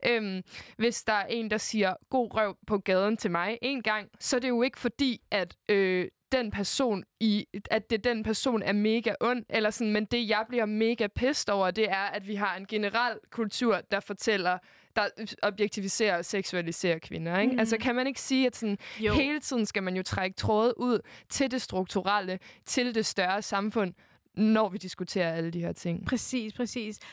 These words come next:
Speaker 2: Det er altså også med den der, øh, den, øh, optagelse, vi lavede om for eksempel voldtægt. Det er selvfølgelig den enkelte person, der har, der bliver straffet, og det er også den enkelte persons skyld, at de voldtager nogen. Men det er jo også præget af en voldtægtskultur og nogle andre større, øh,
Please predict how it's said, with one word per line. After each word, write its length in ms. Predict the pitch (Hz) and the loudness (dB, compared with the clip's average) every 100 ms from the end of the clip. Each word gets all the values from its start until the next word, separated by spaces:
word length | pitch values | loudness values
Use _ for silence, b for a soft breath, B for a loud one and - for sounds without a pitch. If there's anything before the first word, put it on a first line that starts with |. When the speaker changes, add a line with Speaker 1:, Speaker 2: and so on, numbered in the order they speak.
| B | B
Speaker 2:
Det 120 | 247 | 2
er 40 | 214 | 4
altså 300 | 233 262 233 | 2 4 4
også 180 | 247 - | 2 2
med 100 | 254 | 2
den 220 | 247 233 | 4 4
der, 160 | 226 202 _ 214 | 4 2 _ 2
øh, 200 | 208 196 233 220 - | 4 0 -8 -4 2
den, 260 | 240 233 - | 4 2 -2
øh, 260 | 202 196 - | -2 -4 -2
optagelse, 500 | 220 - 254 214 226 | -2 2 0 0 -2
vi 80 | 220 | -2
lavede 300 | 196 196 - | 0 0 0
om 180 | 202 202 | -4 -4
for 60 | |
eksempel 300 | 208 226 226 | -6 -4 -4
voldtægt. 560 | 226 269 330 - 208 - B B B | 2 2 2 -2 -4 -4 B B B
Det 220 | 254 247 - - | 0 0 -4 -2
er 200 | 254 302 | 2 2
selvfølgelig 500 | - 285 - 302 269 | 0 -10 -4 0 2
den 140 | 226 220 | 2 2
enkelte 360 | 262 285 233 208 | 0 2 0 0
person, 600 | 214 - 302 262 220 208 | -2 2 4 4 4 2
der 100 | 220 | 0
har, 200 | 202 220 - | 0 -2 0
der 80 | |
bliver 160 | 214 214 | 0 0
straffet, 520 | 202 226 220 240 285 | 0 2 2 2 -2
og 120 | - | 0
det 100 | 233 | 4
er 60 | 220 | 4
også 280 | 226 262 277 | 4 2 0
den 80 | 247 | 2
enkelte 300 | 269 226 220 | 2 4 2
persons 520 | 226 - 294 247 220 | 2 2 4 4 2
skyld, 340 | - 330 294 - B | 2 4 4 0 B
at 140 | 233 226 | -2 2
de 120 | 233 | 2
voldtager 420 | 214 226 - 262 | 4 2 2 0
nogen. 260 | 226 220 254 B B | 2 0 0 B B
Men 200 | 240 240 | 4 4
det 100 | 220 | 4
er 40 | 240 | 6
jo 100 | 233 | 6
også 300 | 208 254 - | 6 4 4
præget 260 | - 247 269 | 2 4 2
af 120 | - | 2
en 160 | 214 214 | 0 2
voldtægtskultur 840 | 269 302 269 233 - 226 - 247 | 2 2 -6 -4 -4 -4 0 2
og 60 | 226 | 2
nogle 160 | 214 | 2
andre 300 | 226 262 277 | 0 0 -4
større, 400 | 262 254 233 247 208 | -2 2 4 2 -2
øh, 160 | 185 | -8